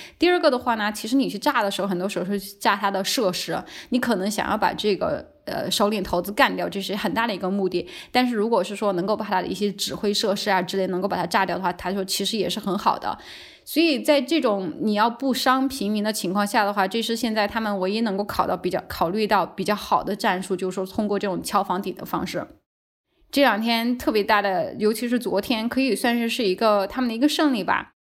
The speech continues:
我觉得这个东西从作战的这个策略上来讲的话，以色列人真的还是蛮让人佩服。而且这个东西看起来其实非常简单，但就这么发生了。它事情是什么样子呢？它是这一次，它先基本上在媒体上宣传是说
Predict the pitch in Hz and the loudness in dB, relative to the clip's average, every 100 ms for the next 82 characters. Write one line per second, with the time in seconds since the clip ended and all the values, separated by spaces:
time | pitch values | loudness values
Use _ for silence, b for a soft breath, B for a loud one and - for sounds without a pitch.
0 | - 233 214 220 247 302 233 254 254 214 | -4 2 2 4 4 2 4 2 2 2
1 | 196 190 196 196 208 214 240 240 220 190 | 0 0 0 2 0 2 2 2 2 2
2 | 185 196 196 - 240 214 214 190 190 214 | -2 -2 -2 0 0 2 0 0 0 -2
3 | - - 208 190 196 214 208 196 196 208 | -2 0 0 0 -2 -4 -2 -2 -2 -4
4 | 190 202 190 - 202 190 180 - 220 - | -4 -2 -4 -2 0 0 0 -2 -6 -6
5 | - 190 214 208 190 202 208 B B B | -2 0 0 -2 -2 -4 -6 B B B
6 | B _ - 254 214 190 - B _ _ | B _ -2 0 0 -2 -10 B _ _
7 | _ - 247 339 381 339 302 320 302 392 | _ 0 4 4 4 4 4 4 0 0
8 | 311 226 220 233 311 311 262 254 - - | 0 0 0 -2 2 4 4 0 -4 -2
9 | 180 196 - B B B 302 330 330 277 | -2 -4 -10 B B B 6 6 4 2
10 | 240 226 226 226 214 - 247 254 277 208 | 2 0 0 -2 -4 -2 -2 -2 0 0
11 | 214 208 - 175 175 - 208 220 226 214 | -2 -4 -2 -2 -2 -4 -4 -4 0 0
12 | - - - 240 240 226 - 208 B B | -2 -10 -4 0 2 0 -2 -2 B B
13 | B B - 226 214 - 220 214 202 - | B B 2 2 2 -2 -4 -4 -6 -8
14 | - 240 214 196 202 180 202 202 196 - | -4 -2 0 0 -2 -2 -4 -4 -4 -2
15 | 202 196 180 196 196 185 | -2 -2 -4 -4 -2 -2